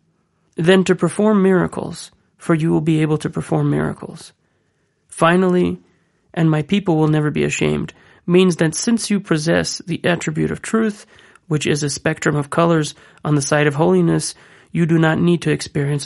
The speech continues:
embarrassment, which is the same spectrum of colors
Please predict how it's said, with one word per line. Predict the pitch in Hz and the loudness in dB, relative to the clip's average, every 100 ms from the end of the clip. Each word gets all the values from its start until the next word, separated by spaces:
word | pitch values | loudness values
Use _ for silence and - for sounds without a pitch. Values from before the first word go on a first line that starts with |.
| - | -4
embarrassment, | 151 143 143 143 147 - 71 - - _ _ _ _ _ _ | -4 0 0 0 -4 -4 -6 -6 -12 _ _ _ _ _ _
which | 170 160 | 0 2
is | 165 151 | 0 0
the | |
same | 143 180 180 | -2 2 2
spectrum | 170 - 156 - 160 147 | 2 -2 -2 0 -2 -2
of | |
colors | - 147 147 143 | -2 0 0 -2